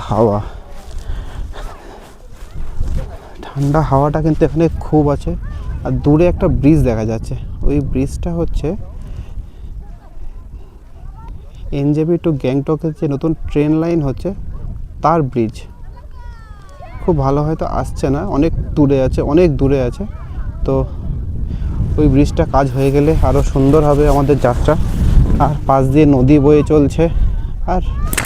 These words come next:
ভিউটা দেখা যাচ্ছে খুব অল্পই, কাঞ্চনজঙ্ঘাটা আসছে না, বাকি সত্যিই খুব সুন্দর ভিউটা। তো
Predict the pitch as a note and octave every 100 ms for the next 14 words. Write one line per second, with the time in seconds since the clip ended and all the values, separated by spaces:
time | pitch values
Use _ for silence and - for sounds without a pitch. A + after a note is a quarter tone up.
0 | - - - - - - - - - -
1 | - - - - - - - C3 D3 C3+
2 | D3+ B2+ B2 C#3+ C#3+ - - D#3 - F3
3 | D#3+ - - - - - D3 F#3+ G#3 F3
4 | E3+ C#3+ - D3+ D3+ D#3 D#3 D3+ C#3+ -
5 | D3 F#3+ - - - - C#3 C#3 - D#3
6 | - G#3+ G#3+ G3+ - C3 C3 A#2+ B2 A#2+
7 | B2+ - - - - - - - - -
8 | - - - - - - - - - -
9 | - - - - - - - - - -
10 | - - - - - - -